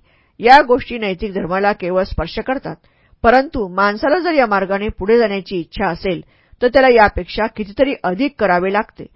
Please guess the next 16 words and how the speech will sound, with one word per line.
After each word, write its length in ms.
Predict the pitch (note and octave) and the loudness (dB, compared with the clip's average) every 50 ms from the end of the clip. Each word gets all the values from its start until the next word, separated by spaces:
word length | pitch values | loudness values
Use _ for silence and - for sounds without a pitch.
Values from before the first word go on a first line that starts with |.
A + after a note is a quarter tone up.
| _ _ _ _ _ | _ _ _ _ _
आणि 180 | - G3 G3+ G3+ | -6 -4 -2 -2
हे 180 | G3+ A3+ G3+ | 0 0 -2
सर्व 260 | G3 - - B3+ C#4 C#4 | -2 0 0 2 4 4
त्याला 300 | A#3+ A#3 G#3 G3 F#3+ F#3+ | 4 2 2 2 2 0
केवळ 340 | - - F3+ F3 F3 F#3 | 0 -4 -4 -2 -2 -2
कर्तव्य 460 | F#3+ - - E3+ D#3+ - - A#3 C4+ D4 | -2 -4 -6 -8 -8 -4 -4 -2 0 0
म्हणून 240 | E4+ C4+ A#3+ A#3 | 0 -2 -4 -6
करावे 380 | A3 - F#3+ F#3 F#3 F#3+ G3 F3+ | -4 -2 0 0 2 0 0 0
लागत 300 | E3 D#3+ D#3 D#3+ - - | -2 -2 -4 -6 -6 -8
असते. 260 | - - - _ - - _ _ _ _ _ _ _ _ _ _ _ _ _ _ _ _ _ | -10 -10 -12 _ -20 -20 _ _ _ _ _ _ _ _ _ _ _ _ _ _ _ _ _
हा 240 | _ - C4+ C4 C#4 | _ 2 4 6 6
आपला 440 | C4 A#3 - - - F3 F3 F3+ A#3 - - _ _ _ _ _ _ | 6 6 4 0 -2 -4 -4 -4 -6 -8 -16 _ _ _ _ _ _
प्रकृतीचाच 680 | - A#3+ C4+ - E4 E4+ D#4 D4 C4 C#4+ C#4 C#4+ - _ - | -2 -2 -2 0 -4 -4 -4 0 4 4 4 4 2 _ -2
एक 180 | G3+ F#3+ F3 | -2 -2 -2
भाग 200 | F3+ F#3 E3 F3+ - | -2 -2 -2 0 -2
आहे. 220 | A3+ B3+ A#3 G3 | -4 -4 -6 -8